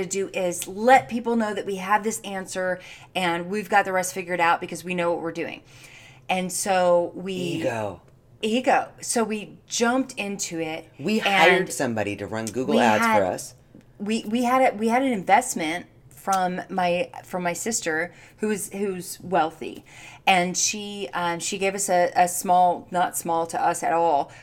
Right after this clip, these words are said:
Speaker 1: but a small investment, um, to get going. She was like, "You've got this, you can do this." And
Speaker 2: 'Cause we
Speaker 1: she
Speaker 2: were both unemployed at the time.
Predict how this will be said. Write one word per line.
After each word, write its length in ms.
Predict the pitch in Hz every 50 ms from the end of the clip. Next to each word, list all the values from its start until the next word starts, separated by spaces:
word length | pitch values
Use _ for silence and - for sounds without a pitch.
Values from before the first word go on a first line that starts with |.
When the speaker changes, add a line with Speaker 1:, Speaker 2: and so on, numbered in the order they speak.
| - -
Speaker 1:
but 160 | - 175 - -
a 120 | 180 180
small 300 | 175 - - 180 180 180
investment, 540 | 180 175 180 170 170 - - 175 165 143 - - - - - - - -
um, 400 | 175 170 170 165 160 160 - - - - -
to 100 | - 196
get 220 | 190 190 - 175
going. 360 | - 175 170 165 175 175 175
She 160 | 170 - - 180
was 180 | 170 170 -
like, 300 | 180 170 170 165 165 -
"You've 160 | 185 196 175
got 260 | - 196 175 175 175 -
this, 280 | 180 175 170 175 - -
you 80 | 180
can 160 | 175 - 175
do 220 | 165 165 180 185 175
this." 340 | 170 180 175 175 175 - - -
And 120 | 170 165
Speaker 2:
'Cause 140 | 160 202 180
we 60 | 226 247
Speaker 1:
she 60 | 269
Speaker 2:
were 80 | 277
both 320 | - 175 170 160 147 - -
unemployed 500 | - 143 135 127 117 - 127 131 117 104
at 100 | 98 -
the 40 | 92
time. 360 | - - 110 78 - - -